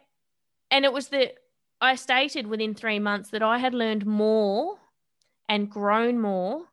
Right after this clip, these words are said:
in three months than any course ever could have. I'd retained information and I'd connected with people. And the funny thing was, and, and this is a part of why it means so much to me as well, is that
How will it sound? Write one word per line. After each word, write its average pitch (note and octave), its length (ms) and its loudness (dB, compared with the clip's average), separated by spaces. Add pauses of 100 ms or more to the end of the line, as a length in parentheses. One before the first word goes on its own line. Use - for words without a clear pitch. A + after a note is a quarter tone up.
(340)
in A3 140 -2
three A#3 340 -2
months G#3 360 -2
than G#3 220 -4 (100)
any C4 240 -2
course A3 480 -6
ever A3 240 -2
could G#3+ 200 -6
have. G3+ 140 -8
I'd A#3+ 200 -2
retained G#3+ 600 -4
information F#3+ 720 -8
and F#3+ 140 -6
I'd G#3 160 -4
connected G#3 540 -6
with G3 180 -12
people. F3+ 520 -8 (920)
And A#3 160 2
the A#3+ 80 0
funny B3 500 -4
thing A3 300 -4
was, A3 300 -2
and, G#3+ 140 -4 (120)
and G#3+ 140 -2
this A3+ 160 -2
is A3 160 -8
a G#3 60 -6
part G3+ 380 0
of G3+ 100 0
why F#3+ 200 -2
it - 100 -4
means F#3+ 420 -2
so F#3+ 160 -4
much G3 220 -8
to G3+ 60 -10
me F#3+ 120 -4
as F#3+ 100 -10
well, F3+ 220 -6
is G3+ 160 -6
that G#3+ 180 -12